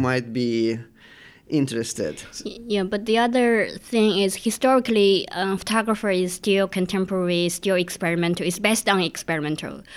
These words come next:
Speaker 2: So we want to push the boundary to see what we can,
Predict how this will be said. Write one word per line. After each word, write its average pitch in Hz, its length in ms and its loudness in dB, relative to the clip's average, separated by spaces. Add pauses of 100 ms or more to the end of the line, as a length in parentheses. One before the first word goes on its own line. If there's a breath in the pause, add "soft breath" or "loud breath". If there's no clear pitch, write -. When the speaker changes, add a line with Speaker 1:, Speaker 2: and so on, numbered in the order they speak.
(140 loud breath)
Speaker 2:
So 175 440 0
we 190 160 4
want 220 220 4
to 208 60 -6
push - 280 0
the 185 120 0
boundary 170 500 2
to 170 160 -6
see 180 400 2
what 185 240 0
we 180 160 2
can, 175 360 -2